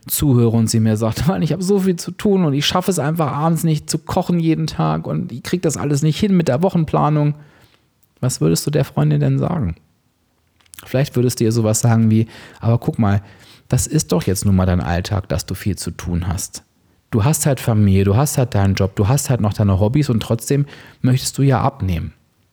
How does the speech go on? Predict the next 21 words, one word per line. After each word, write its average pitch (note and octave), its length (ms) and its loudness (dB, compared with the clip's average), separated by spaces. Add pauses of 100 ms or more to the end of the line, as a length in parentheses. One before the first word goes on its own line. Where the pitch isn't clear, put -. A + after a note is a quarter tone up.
(460)
Was - 200 -2
könnte E3 260 -2
denn D#3 160 0
irgendwie D#3+ 240 2
noch E3+ 260 -2
eine A#3 60 2
Möglichkeit G2+ 640 0
sein, F#2 280 0
dass F#2+ 180 -2
du G2+ 160 2 (260)
dein G#2 240 2
Ziel, G#3 460 2
was G2+ 140 0
du - 100 -6
dir F#2 200 0
eigentlich F#2+ 260 -2
vorgenommen F#2+ 480 2
hast, A#2 220 0
nämlich A2 340 0
Mahlzeiten G#2 640 -2
vorzubereiten, F#2 920 0